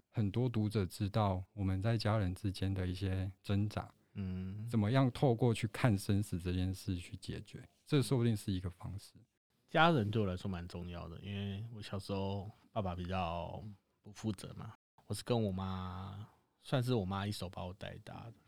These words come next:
Speaker 1: 嗯。
Speaker 2: 然后在我妈带大之前，其实我是隔代教养，我是给阿妈带到六七岁的。
Speaker 1: 阿嬷。嗯。
Speaker 2: 所以我一直觉得家人啊，这是我人生中很重要的一环。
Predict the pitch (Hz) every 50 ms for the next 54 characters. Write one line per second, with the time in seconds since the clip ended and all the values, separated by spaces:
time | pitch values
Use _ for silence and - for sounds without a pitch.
0 | 107 98 95 87 87 90 87 - - _ - 113 113 123 - 156 143 131 120 104
1 | 107 117 127 - 147 139 131 127 120 - - 117 110 - 104 95 90 98 101 95
2 | 104 98 92 90 95 101 95 95 92 92 90 85 - _ _ _ _ _ _ _
3 | - 101 101 101 110 104 95 - 107 98 90 92 - 98 - 117 104 - 80 -
4 | 95 98 104 104 104 - 98 98 98 95 95 95 95 98 92 92 - - 87 90
5 | - - - 90 87 - _ _ 98 95 85 _ _ - - - - - _ _
6 | - - 151 147 123 107 113 143 151 - - 92 - - 92 92 95 92 92 90
7 | 90 87 92 110 107 107 - _ _ _ _ _ _ - 143 135 139 135 131 113
8 | 95 92 92 95 101 101 104 - 113 110 101 107 104 98 90 92 90 87 104 95
9 | 92 95 98 95 - 95 95 - 101 98 95 92 92 92 90 90 92 95 - -
10 | - -